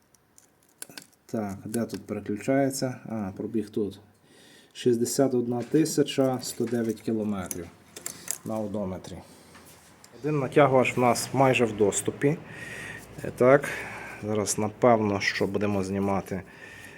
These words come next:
е, знімати оцю підніжку водія і далі захисний кожух.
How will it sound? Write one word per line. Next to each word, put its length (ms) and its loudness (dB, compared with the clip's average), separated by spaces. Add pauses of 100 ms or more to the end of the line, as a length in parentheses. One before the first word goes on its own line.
(240)
е, 720 -4
знімати 640 -2
оцю 260 -4
підніжку 760 -2 (520)
водія 640 2 (680)
і 120 0
далі 240 4 (140)
захисний 720 0 (240)
кожух. 600 2